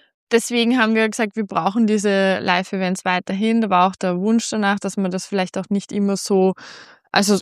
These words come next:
die Sommerparty, unsere legendäre Sommerparty, auf die ich sehr stolz bin, die wird es dieses Jahr dann auch geben natürlich. Aber es muss ja nicht jedes Event so ein Riesenevent sein mit, ähm, extrem viel Aufwand. Und deswegen haben wir gesagt, wir machen einfach jedes zweite,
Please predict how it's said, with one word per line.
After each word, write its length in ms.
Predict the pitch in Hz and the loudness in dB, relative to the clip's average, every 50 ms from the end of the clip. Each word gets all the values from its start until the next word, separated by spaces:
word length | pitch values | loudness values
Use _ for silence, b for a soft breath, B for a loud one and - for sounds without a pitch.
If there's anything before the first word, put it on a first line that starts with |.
| - 175 - | -2 -4 -2
die 80 | 208 | -2
Sommerparty, 840 | 185 - - 196 185 202 196 185 - - 208 214 226 233 - 311 240 | -2 0 0 2 2 2 2 2 2 2 2 2 2 2 2 2 4
unsere 240 | 190 190 - - 190 | 2 0 -2 -2 -4
legendäre 480 | 180 175 - 175 175 - - - 202 | -4 -2 -4 -6 -6 -6 -6 -6 -6
Sommerparty, 600 | - - 202 175 156 185 - - 202 - - - 202 | -6 -6 -6 -6 -6 -6 -6 -6 -6 -6 -4 -6 -8
auf 100 | - - | -8 -8
die 100 | - 214 | -12 -12
ich 120 | 196 - | -10 -10
sehr 200 | - 202 202 196 | -8 -8 -8 -8
stolz 340 | 185 - 208 196 190 196 - | -8 -6 -4 -4 -4 -6 -6
bin, 260 | - 233 247 247 254 | -6 -6 -4 -4 -2
die 120 | 233 214 202 | -2 -2 -2
wird 180 | 233 226 196 | -2 -4 -4
es 120 | 226 - - | -6 -12 -10
dieses 300 | - 220 208 208 196 185 | -8 -6 -6 -6 -6 -8
Jahr 140 | 214 175 165 | -8 -8 -8
dann 140 | 175 160 | -8 -6
auch 220 | - - - - - | -6 -6 -8 -6 -4
geben 240 | - 202 196 208 214 | -2 -2 0 0 0
natürlich. 440 | 220 214 - 226 208 208 220 - - B B B B B B B B B | -2 -2 -4 -4 -2 -2 -2 -2 -4 B B B B B B B B B
Aber 180 | - 202 208 | 0 2 2
es 140 | 220 - - | 0 -2 0
muss 240 | 226 226 233 214 - | 0 0 0 0 2
ja 120 | 240 214 | 2 2
nicht 180 | 214 208 208 208 | 2 0 -2 -2
jedes 340 | 196 214 214 196 214 208 - | -2 -2 -2 -2 -2 -4 -4
Event 340 | 208 202 190 190 190 202 | -4 -2 -2 0 0 -2
so 140 | - - 226 | -2 -2 -2
ein 120 | 196 196 196 | 0 0 0
Riesenevent 920 | 190 190 202 220 254 277 294 247 233 214 196 190 190 190 190 190 196 208 | 0 0 2 4 6 6 6 6 6 4 4 4 4 2 2 0 0 -2
sein 360 | - 247 202 196 208 214 220 | -2 -2 0 0 0 0 0
mit, 320 | 202 196 196 202 196 196 - | 0 0 0 -2 -4 -4 -4
ähm, 260 | - 208 208 202 196 | -4 -2 -2 -2 -2
extrem 380 | 190 190 - - - 208 202 196 | -4 -4 -6 -6 -4 -2 -2 -2
viel 200 | - - 196 - | -2 -4 -2 0
Aufwand. 480 | - - 180 175 - - 202 208 214 | 2 2 2 2 2 0 2 2 4
Und 120 | 214 208 180 | 2 2 0
deswegen 360 | 185 - - 202 196 196 202 | -2 -2 -2 -2 -2 0 0
haben 160 | 202 190 190 | 0 0 0
wir 80 | 185 185 | -2 -4
gesagt, 220 | - - 202 190 | -2 -4 -4 -2
wir 100 | 196 196 | -2 -2
machen 260 | 185 175 175 180 196 | 0 0 0 0 0
einfach 240 | 202 185 190 - 190 | -2 -2 -2 -4 -8
jedes 840 | - - 190 175 175 185 190 202 196 208 202 202 202 202 - - - | -8 -8 -6 -4 -2 0 0 2 2 2 4 4 2 2 -2 -6 -16
zweite, 720 | - - - - - 170 170 180 190 - 185 185 180 180 | -16 -16 -8 -4 -4 -2 -2 -2 -4 -4 -4 -4 -4 -4